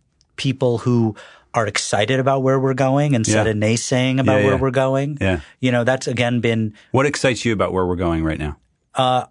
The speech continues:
Speaker 1: what excites, well,
Speaker 2: You're
Speaker 1: my
Speaker 2: at, you're at Huge now. You're, you're, uh,
Speaker 1: Yeah, I'm
Speaker 2: it's
Speaker 1: chief creative officer at Huge,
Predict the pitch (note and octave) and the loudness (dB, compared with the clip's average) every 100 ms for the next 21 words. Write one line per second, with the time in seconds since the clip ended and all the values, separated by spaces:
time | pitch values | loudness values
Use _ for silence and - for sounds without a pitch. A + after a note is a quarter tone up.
0 | _ _ B2+ C#3 C#3+ - E3 E3+ - C3+ | _ _ 0 0 0 -2 -2 -2 -2 2
1 | C#3+ C3 - _ _ _ - G#2+ A2 E2 | 2 0 -4 _ _ _ -4 0 0 0
2 | G#2+ A2 G2+ - C#3+ C#3+ A#2+ C#3 C3 B2+ | 0 0 0 0 2 2 2 0 0 0
3 | B2 A#2 F#2 F2+ F#2 F2+ F2 E2 E2 E2 | 0 0 0 -2 -4 -4 -2 0 0 0
4 | D#2+ C#3 B2 C3+ E3 D3+ - D#3+ C#3+ B2+ | 0 0 0 0 0 -2 0 0 2 0
5 | B2 - B2 B2 - G#2 G2+ A#2 - | -2 -4 -4 -4 -4 -2 -2 -2 -6